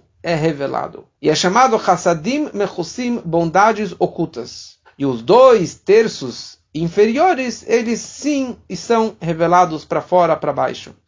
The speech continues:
E essa que é a ideia, os três esconderijos, os três depósitos do dinheiro que Yosef ele colocou. Dois foram revelados, dois foram achados por Korach e por Antoninos.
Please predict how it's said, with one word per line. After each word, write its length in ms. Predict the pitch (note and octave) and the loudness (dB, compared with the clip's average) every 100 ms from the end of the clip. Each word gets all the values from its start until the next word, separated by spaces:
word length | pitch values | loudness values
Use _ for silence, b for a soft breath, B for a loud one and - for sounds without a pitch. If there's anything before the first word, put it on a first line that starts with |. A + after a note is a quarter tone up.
| _ _ - | _ _ -4
E 120 | D3 | 2
essa 240 | C4 C4+ | 2 2
que 60 | B3+ | 2
é 40 | |
a 40 | A3 | 2
ideia, 260 | G#3+ B3 | 4 4
os 120 | A3 - | 4 2
três 320 | G#3+ B3 G3 | 0 -2 -2
esconderijos, 1160 | F#3 G#3 F#3+ F3 F#3 C#4 E3 B2+ - - _ _ - | -4 -2 0 0 0 -4 -4 -8 -10 -20 _ _ -18
os 140 | C3+ | -10
três 300 | - G#3+ A3 | 2 2 4
depósitos 840 | E3+ E3+ G#3 B3 G3 E3 E3 C#3+ | 0 2 4 4 2 -2 -4 -4
do 160 | D3+ D#3 | -4 -6
dinheiro 480 | C#3+ E3 G3+ G3+ F#3 | -2 0 2 2 0
que 120 | F#3 | 0
Yosef 360 | E3+ - F#3 | -2 0 -2
ele 120 | E3+ E3 | -2 -4
colocou. 520 | E3 D3+ - C3 - _ _ B B | -4 -4 -4 -8 -8 _ _ B B
Dois 460 | D3 F#3+ F4 E4+ A#3+ | -2 4 6 4 2
foram 240 | C4+ C4+ | 2 4
revelados, 640 | A#3+ A#3+ A#3+ A#3 G#3+ E3+ | 2 0 2 2 2 -2
dois 340 | C#3+ B3+ C#4+ - | 4 4 4 2
foram 240 | A3+ A3 | 2 2
achados 460 | G#3 - A#3+ A3 F#3 | 2 2 2 2 -2
por 180 | F#3+ E3+ | -6 -2
Korach 440 | A#3 A#3 G3+ F#3+ | 0 2 0 -2
e 40 | |
por 140 | F3 F#3 | -4 -2
Antoninos. 840 | F#3 F3 F#3 F#3 E3 - - - | -2 0 0 0 -2 -6 -14 -20